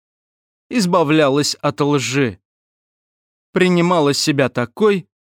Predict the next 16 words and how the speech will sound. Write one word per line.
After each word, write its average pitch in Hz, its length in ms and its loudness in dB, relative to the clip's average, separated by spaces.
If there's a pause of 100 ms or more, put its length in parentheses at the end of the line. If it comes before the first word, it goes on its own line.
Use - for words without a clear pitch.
(300)
какая 139 520 0
есть. 131 760 -4 (840)
Женщиной, 151 880 -2 (280)
которую 233 480 2
не 220 120 2
волновало, 202 640 2
в - 80 -14
чьей 226 320 -4
тени 202 320 0
она 180 240 0
сидела, 156 760 -2 (340)
пока 196 340 0
это 196 220 0
приносило 147 640 -2
результат. 139 840 -2 (720)
Женщиной, 143 920 -4